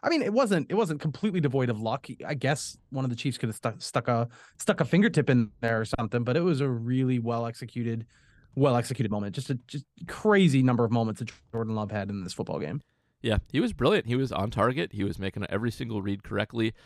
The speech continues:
Speaker 2: Um, fell off, uh, just a hair late when they got a little conservative, but, I mean, still was brilliant, all things around. It, there was even a late play that was supposed to be a screen, I think, to Kraft,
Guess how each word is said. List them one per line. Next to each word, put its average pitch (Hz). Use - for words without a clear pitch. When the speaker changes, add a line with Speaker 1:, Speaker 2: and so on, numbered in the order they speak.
Speaker 2:
Um, 113
fell 160
off, 170
uh, 139
just 180
a 127
hair 175
late 98
when 113
they 98
got 98
a 98
little 95
conservative, 110
but, -
I 107
mean, 92
still 117
was 98
brilliant, 92
all 95
things 90
around. 92
It, -
there 180
was 262
even 269
a 202
late 107
play 160
that 123
was 117
supposed 120
to -
be 117
a -
screen, 104
I 104
think, 110
to 87
Kraft, -